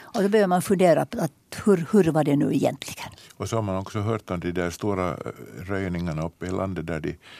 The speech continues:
Speaker 2: röjde en gång, en komma fem gånger den, den, den påtvungna arealen där uppe. Och det finns många av dem.
Speaker 1: Ja. Men, och sen ska man komma ihåg, en evakuerad är aldrig populär.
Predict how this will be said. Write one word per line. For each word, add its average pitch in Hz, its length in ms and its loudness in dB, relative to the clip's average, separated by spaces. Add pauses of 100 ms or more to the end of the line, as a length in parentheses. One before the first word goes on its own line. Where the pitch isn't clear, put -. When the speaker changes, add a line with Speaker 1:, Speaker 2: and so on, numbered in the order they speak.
(260)
Speaker 2:
röjde 92 320 -2
en 101 160 -4
gång, 87 220 -6
en 107 180 -4
komma 85 240 -6
fem 95 220 -8
gånger 85 340 -6
den, 73 380 -8
den, 76 320 -8 (800)
den - 260 -12 (100)
påtvungna 82 640 -4 (360)
arealen 92 560 -4
där 80 220 -6
uppe. - 260 -16 (800)
Och 95 100 -6
det 101 120 0
finns 92 240 -6
många 101 380 -2
av 62 180 -10
dem. - 100 -18 (360)
Speaker 1:
Ja. 165 260 -2 (540)
Men, 214 180 6 (260)
och - 80 2
sen 233 140 6
ska - 120 2
man 190 120 4
komma 190 320 4
ihåg, 147 400 0 (680)
en 196 200 2
evakuerad 190 840 4 (120)
är 147 160 2 (140)
aldrig - 600 2
populär. - 680 -10